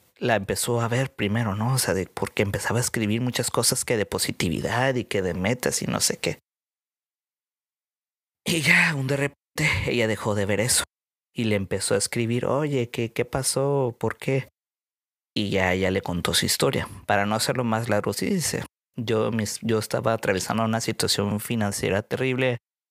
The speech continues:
Mi esposo tenía cáncer, tenemos que pagar las quimios. Y en eso mi suegra me invitó, pero ella como que me adelantó la premisa, tienes que vender esto para bajar de peso. Sí bajas,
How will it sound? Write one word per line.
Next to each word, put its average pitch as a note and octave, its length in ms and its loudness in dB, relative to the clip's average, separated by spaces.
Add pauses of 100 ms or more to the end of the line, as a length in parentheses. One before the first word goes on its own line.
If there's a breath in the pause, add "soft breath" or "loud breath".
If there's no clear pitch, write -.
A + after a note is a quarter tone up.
(160)
Mi A2+ 60 2
esposo G#2 380 0
tenía F#2 300 -2
cáncer, B2+ 520 0
tenemos G2 340 -2
que - 100 0
pagar G2 240 0
las F#2 220 0
quimios. C3+ 640 -2 (520)
Y G#2+ 80 -2
en G#2 80 0
eso G#2 220 -2
mi A#2+ 140 0
suegra A2 400 0
me A2 100 0
invitó, G2+ 540 -2
pero G#2+ 180 0
ella A2 200 2
como G#2 280 -2
que G#2 120 0
me F#2 120 0
adelantó G2 440 2
la A#2+ 180 0
premisa, B2 480 0
tienes A2 280 -4
que G#2+ 120 2
vender F2 260 0
esto - 280 -2
para F#2+ 180 2
bajar G#2 240 2
de A2 100 0
peso. - 300 -2
Sí - 260 -2
bajas, - 480 0